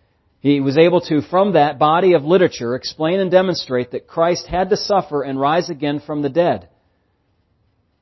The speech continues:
Now, if he can do it, if he can do this, you can do this. The question is, how did he do this?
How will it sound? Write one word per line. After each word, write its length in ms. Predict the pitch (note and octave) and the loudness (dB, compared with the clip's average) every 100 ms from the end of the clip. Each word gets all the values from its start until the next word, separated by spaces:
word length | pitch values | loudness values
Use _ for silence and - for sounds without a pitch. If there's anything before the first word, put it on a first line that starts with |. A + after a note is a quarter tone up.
| _ _ | _ _
Now, 220 | C#3 C#3+ | -4 -2
if 100 | C3+ | -2
he 160 | E3 G#3+ | -2 0
can 160 | G3+ D3 | 0 2
do 180 | C3 | 2
it, 160 | B2+ D3+ _ _ _ _ _ _ _ _ _ _ _ _ | 2 -2 _ _ _ _ _ _ _ _ _ _ _ _
if 80 | A#2 | -8
he 100 | F3+ | -6
can 160 | F#3 | -4
do 160 | D3 C#3 | -2 0
this, 380 | B2 B2+ - - _ | -2 -4 -8 -20 _
you 160 | B2+ E3+ | -4 -4
can 160 | C#3 A2 | -4 -10
do 160 | G#2 | -12
this. 440 | G2 F2+ - - _ _ _ _ _ _ _ _ _ _ _ _ _ | -16 -20 -20 -20 _ _ _ _ _ _ _ _ _ _ _ _ _
The 60 | - | -12
question 440 | - E3 - C#3 | -2 -2 -2 -6
is, 140 | B2+ B2 | -6 -4
how 160 | D#3+ | -4
did 120 | E3 | -2
he 100 | A#2 | -6
do 180 | A2+ A2 | -8 -10
this? 460 | G2+ F#2 - - | -10 -16 -18 -20